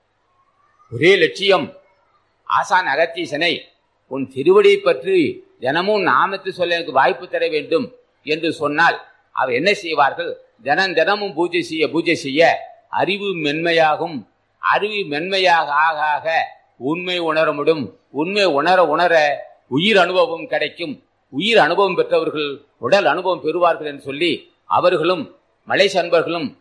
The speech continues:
தமிழக அன்பர்களும் எல்லா வளமும் பெற்று இங்கே உள்ள இந்த விழாவை நோய், நோக்கி வந்திருக்க அன்பர்களுக்கு எல்லா நன்மை உண்டாக வேண்டும் என்று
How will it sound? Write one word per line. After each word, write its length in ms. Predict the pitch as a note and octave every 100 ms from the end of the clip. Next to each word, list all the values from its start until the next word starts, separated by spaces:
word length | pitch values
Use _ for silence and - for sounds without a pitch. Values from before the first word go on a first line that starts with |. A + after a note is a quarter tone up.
| _ _
தமிழக 360 | G#2 G3 G#3 D#3
அன்பர்களும் 520 | E3+ E3 D3+ D#3+ C3 - _ _ F#2+
எல்லா 280 | C3 F#3+ F3
வளமும் 400 | D#3+ B2 F3+ F#3
பெற்று 320 | D#3+ E3 E3 D#3 - _ _ _
இங்கே 200 | C3 D#3
உள்ள 200 | D3 F#3 F3 B2 E2+ - _
இந்த 140 | C3
விழாவை 360 | B2 D#3+ F#3 F3+
நோய், 260 | D3 F#3 F3
நோக்கி 280 | C#3+ F#3 F#3+
வந்திருக்க 320 | F3 E3 D#3+ C#3+
அன்பர்களுக்கு 600 | E3+ F3 D3+ D3 D#3+ C#3 - _ _
எல்லா 240 | A#2+ D3+ F#3
நன்மை 300 | C#3+ D3+ F3+
உண்டாக 320 | D#3 D3+ D#3+ D3+
வேண்டும் 260 | D3 C#3+
என்று 200 | C#3 E3